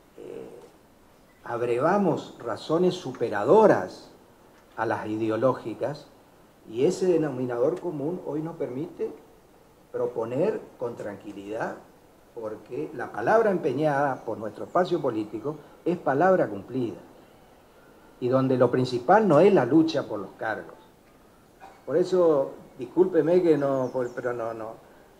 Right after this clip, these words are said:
no le puedo contestar porque no, no lo tenemos, sí nos basta con expresar,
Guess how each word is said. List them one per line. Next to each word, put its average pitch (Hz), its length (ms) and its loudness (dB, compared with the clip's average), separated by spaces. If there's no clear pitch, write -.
no 117 100 -6
le 117 100 -2
puedo 151 340 2
contestar 160 560 0
porque 160 240 4
no, 139 300 2
no 135 160 2
lo 139 120 6
tenemos, 185 460 2
sí 170 160 4
nos 170 180 4
basta 175 840 4
con 117 200 -2
expresar, 120 560 0